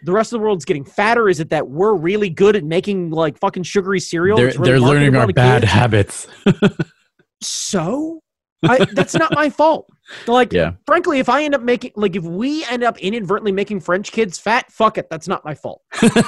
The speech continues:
Speaker 2: Yeah.
Speaker 1: Sorry,
Speaker 2: They have,
Speaker 1: like,
Speaker 2: they ha-, they have parents too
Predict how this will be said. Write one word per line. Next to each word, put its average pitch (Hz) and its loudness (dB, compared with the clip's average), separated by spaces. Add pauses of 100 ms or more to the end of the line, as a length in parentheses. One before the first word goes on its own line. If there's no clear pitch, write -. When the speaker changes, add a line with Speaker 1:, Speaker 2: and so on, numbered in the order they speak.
(1600)
Speaker 2:
Yeah. 113 0 (200)
Speaker 1:
Sorry, 240 4
Speaker 2:
They 143 6
have, 165 2
Speaker 1:
like, 196 4
Speaker 2:
they 202 4
ha-, 131 -4
they 151 4
have 202 4
parents 196 2
too 214 4